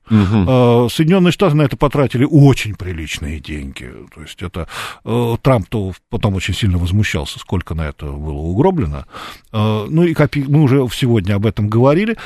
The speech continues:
Speaker 2: что по тому же плану Маршалла наибольшую помощь была предоставлена именно Великобритании. То есть Великобритания — это, скажем так, не просто партнёр, а б-, ближайший соратник и партнёр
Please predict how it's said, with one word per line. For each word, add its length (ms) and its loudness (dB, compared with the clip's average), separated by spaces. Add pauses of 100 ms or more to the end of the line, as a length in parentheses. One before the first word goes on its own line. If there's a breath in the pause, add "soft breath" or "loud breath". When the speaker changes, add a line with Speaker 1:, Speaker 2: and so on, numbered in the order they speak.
Speaker 2:
что 320 -2 (100)
по 120 4
тому 320 0
же 80 2
плану 360 -2
Маршалла 460 -2 (240 loud breath)
наибольшую 760 4
помощь 360 0
была 260 2
предоставлена 720 0
именно 340 -4
Великобритании. 880 -10
То 80 -10
есть 100 -12 (240 loud breath)
Великобритания — 520 2
это, 120 -2
скажем 320 -2
так, 180 0 (200 loud breath)
не 100 4
просто 340 0
партнёр, 460 -4
а 260 -4 (380)
б-, 320 -4
ближайший 640 0
соратник 440 -4
и 40 -8
партнёр 360 -4